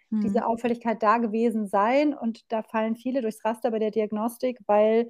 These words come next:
Speaker 2: die eben dann erst in der Pubertät auffällig werden, also so Schulverweigerung, Trotz et cetera. Und das wird dann auch quasi dann auf die Pubertät geschoben und gar nicht mehr so auf die A D H S. Und
Speaker 1: Ja.
Speaker 2: deswegen fällt das so selten auf. Hm.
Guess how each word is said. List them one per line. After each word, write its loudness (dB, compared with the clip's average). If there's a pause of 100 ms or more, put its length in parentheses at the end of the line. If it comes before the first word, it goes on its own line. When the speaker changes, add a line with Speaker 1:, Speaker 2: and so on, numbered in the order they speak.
(480)
Speaker 2:
die -6
eben 0
dann 0
erst -4
in 0
der 4
Pubertät 0
auffällig 2
werden, 4
also -2
so -2
Schulverweigerung, 2
Trotz 2
et -8
cetera. 4 (280)
Und -2
das -2
wird 2
dann 2
auch -2
quasi 2
dann -2
auf -10
die -10
Pubertät -4
geschoben 0
und -6
gar -2
nicht -8
mehr -2
so -2
auf -6
die -6
A -2
D -2
H -2
S. -8 (580)
Und -8
Speaker 1:
Ja. 0
Speaker 2:
deswegen 0
fällt -4
das -6
so -6
selten 0
auf. -8 (720)
Hm. -8